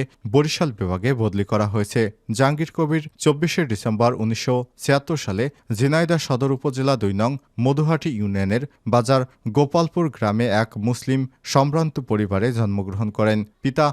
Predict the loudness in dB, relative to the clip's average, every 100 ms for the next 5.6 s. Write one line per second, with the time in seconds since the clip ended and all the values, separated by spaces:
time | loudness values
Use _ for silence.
0 | -2 -2 0 0 -2 -2 -2 0 -2 -2
1 | -4 -4 -2 -2 -2 -6 -2 0 2 0
2 | 0 -2 -2 -2 -2 -2 -2 -4 -4 -4
3 | -4 -6 -2 -2 0 0 0 -2 -2 -4
4 | -4 2 4 4 0 -2 -2 -4 -2 -2
5 | -2 -2 0 0 0 0